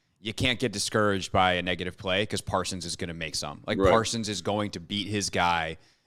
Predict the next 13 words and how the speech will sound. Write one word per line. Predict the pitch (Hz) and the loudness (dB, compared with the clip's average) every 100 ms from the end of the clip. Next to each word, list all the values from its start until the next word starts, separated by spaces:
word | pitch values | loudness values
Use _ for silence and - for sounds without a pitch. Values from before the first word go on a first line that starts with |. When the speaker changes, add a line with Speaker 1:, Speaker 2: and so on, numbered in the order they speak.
| - | -8
Speaker 1:
and | 107 | -4
just | 98 87 87 | -4 -6 -4
juke | 85 113 113 | 2 4 8
out | 104 | 6
an | 98 | 6
alignment | 95 82 101 98 92 85 80 | 2 4 4 4 2 -2 -4
and | 95 95 90 92 101 - | -4 -4 -4 -10 -14 -4
have | 104 98 | 2 2
a | 92 | 2
tackle | 95 92 92 | 2 0 0
for | 90 95 | -4 -2
minus | 92 90 85 | -2 -2 -4
two. | - 95 127 | -2 0 0